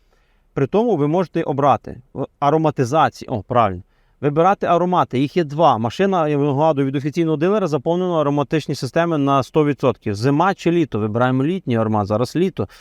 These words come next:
Інтенсивність аромату: ніжний, легкий, середній чи сильний. Ви можете самі обрати періодичністю певною. Машина буде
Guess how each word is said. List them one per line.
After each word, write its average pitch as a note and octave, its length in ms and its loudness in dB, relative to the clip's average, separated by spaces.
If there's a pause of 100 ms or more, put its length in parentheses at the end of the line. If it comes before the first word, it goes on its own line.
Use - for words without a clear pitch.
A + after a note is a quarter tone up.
(120)
Інтенсивність D#3+ 540 0
аромату: C3 440 2
ніжний, C#3 400 0
легкий, C#3 340 0
середній C#3 420 0
чи D#3+ 120 -10
сильний. C3 480 -2 (400)
Ви C3 60 -2
можете D3+ 300 0
самі D#3+ 260 -2
обрати D#3 460 0
періодичністю F3 960 0
певною. F#3+ 520 0
Машина F3 360 -2
буде D#3+ 180 -2